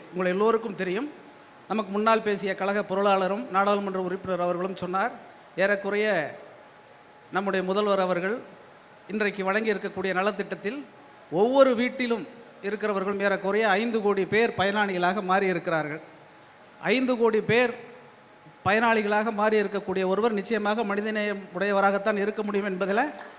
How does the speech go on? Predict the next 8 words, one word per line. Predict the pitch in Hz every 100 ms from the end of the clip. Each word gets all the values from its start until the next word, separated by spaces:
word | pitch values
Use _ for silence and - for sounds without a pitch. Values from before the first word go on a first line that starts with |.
| - - 156
மாற்று | 226 233
கருத்து | 208 196 185
இருக்க | 196 196
முடியாது. | 180 185 151 - - - - - - - - - -
ஆனால் | 180 208 170 208 262 - - - - -
அப்படி | - 202 240
மாற்று | 196 220 269 269
கருத்து | 254 240 233